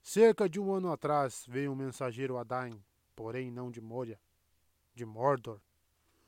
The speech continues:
Um cavaleiro da noite que chamou Dain ao seu portão. "O senhor Sauron, o Grande", assim disse ele, "desejava a nossa amizade. Dar-nos-ia anéis por ela, assim como fizera outrora.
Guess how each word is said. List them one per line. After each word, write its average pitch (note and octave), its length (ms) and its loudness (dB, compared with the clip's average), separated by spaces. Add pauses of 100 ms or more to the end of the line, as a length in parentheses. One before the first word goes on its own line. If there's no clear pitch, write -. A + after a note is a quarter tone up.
(580)
Um F3 140 -4
cavaleiro G3 480 6
da D#3+ 140 0
noite D#3 360 0
que - 100 -16
chamou C#3+ 340 -4
Dain C#3 400 4
ao A2 80 -10
seu - 160 -12
portão. A#2 420 -8 (1300)
"O G#3 120 0
senhor B3+ 340 8
Sauron, C#3+ 560 6
o A#2+ 40 -8
Grande", C#3 440 0 (140)
assim C3+ 420 -8
disse B2 320 -12
ele, B2+ 320 -2 (480)
"desejava D#3 600 2
a C3+ 40 -2
nossa C#3 220 -4
amizade. A#2+ 580 -6 (1000)
Dar-nos-ia G3+ 760 8
anéis F3+ 460 2 (260)
por C#3+ 180 -4
ela, C3+ 460 -2 (260)
assim B2+ 400 -8
como D3 240 -8
fizera C3+ 400 -4
outrora. A#2+ 540 -6